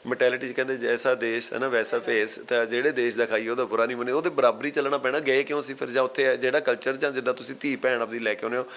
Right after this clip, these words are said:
ਆਪਦੇ ਘਰੋਂ ਵੀ ਕੁੜੀ ਤੋਰੀ ਹੈ, ਉਹੀ ਮੈਂਟੈਲਿਟੀ ਸੇਮ ਰੱਖੋ। ਜਿੱਧਰ ਤੋਰੀ ਹੈ ਤਾਂ ਉਹੀ ਆਊਗੀ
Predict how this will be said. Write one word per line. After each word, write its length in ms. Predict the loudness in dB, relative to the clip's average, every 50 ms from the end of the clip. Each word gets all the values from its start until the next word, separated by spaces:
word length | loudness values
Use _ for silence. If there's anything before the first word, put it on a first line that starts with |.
| -16 -16 -18 -20 -4 -2
ਆਪਦੇ 240 | -2 0 0 0 0
ਘਰੋਂ 200 | 2 0 0 0
ਵੀ 100 | -2 -4
ਕੁੜੀ 320 | -6 -6 -6 -4 -6 -6
ਤੋਰੀ 380 | -6 -2 -2 -2 -2 -2 -4 -4
ਹੈ, 60 | -6 -8 -10 -14 -14 -14 -16 -12 -4 -2
ਉਹੀ 240 | -2 0 0 0 -2
ਮੈਂਟੈਲਿਟੀ 480 | -2 -2 0 0 0 0 -4 -6 -6
ਸੇਮ 300 | -6 -4 -4 -4 -4 -4
ਰੱਖੋ। 280 | -6 -6 -6 -8 -8 -6
ਜਿੱਧਰ 320 | -6 -6 -4 -4 -4 -6
ਤੋਰੀ 420 | -6 -6 -2 0 0 0 2 0 0
ਹੈ 60 | 0
ਤਾਂ 140 | 0 0 -2
ਉਹੀ 220 | -2 -4 -4 -4
ਆਊਗੀ 520 | -2 -2 -2 -4 -4 -6 -6 -8 -8 -8